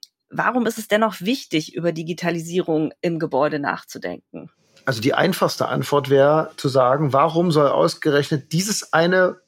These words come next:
Speaker 2: Gut oder dieser eine, dieses eine Produkt dumm übrig bleiben? Die Autos sind signifikant schlauer geworden in den letzten Jahren. Es sagt keiner Smart Car.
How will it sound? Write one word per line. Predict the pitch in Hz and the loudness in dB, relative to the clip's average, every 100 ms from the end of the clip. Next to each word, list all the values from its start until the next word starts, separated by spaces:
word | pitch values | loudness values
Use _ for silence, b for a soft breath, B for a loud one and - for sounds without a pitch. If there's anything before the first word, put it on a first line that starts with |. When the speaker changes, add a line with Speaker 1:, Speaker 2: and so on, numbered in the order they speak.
| _ _ 135 | _ _ -8
Speaker 2:
Gut | 131 165 214 - - - - | -2 0 0 -4 -12 -12 -2
oder | 143 | 0
dieser | 131 156 151 - | 0 0 2 2
eine, | 147 143 | 2 0
dieses | 143 139 | -2 -2
eine | - 156 151 | -2 0 0
Produkt | - 123 180 - - - _ _ - | -2 0 0 -2 -12 -20 _ _ -6
dumm | 131 170 180 | 2 4 4
übrig | 175 156 165 - | 2 2 0 0
bleiben? | 120 117 117 - _ _ - | -2 -2 -6 -14 _ _ -2
Die | 139 | 2
Autos | 143 185 196 170 | 4 4 2 2
sind | 170 170 170 - - _ _ _ | 2 2 2 -4 -16 _ _ _
signifikant | 147 123 190 160 - 131 131 120 - - | -2 0 2 2 0 -2 -2 -4 -8 -14
schlauer | 120 123 123 | -2 2 4
geworden | 135 131 131 131 | 2 2 0 0
in | 139 | 0
den | |
letzten | 127 131 - | -2 -2 -4
Jahren. | 135 127 156 180 B B | 0 2 0 -4 B B
Es | - - | -4 2
sagt | 156 - | 2 2
keiner | 165 151 139 | 2 2 2
Smart | - 156 165 170 | 2 2 0 0
Car. | 127 117 - | 0 0 -4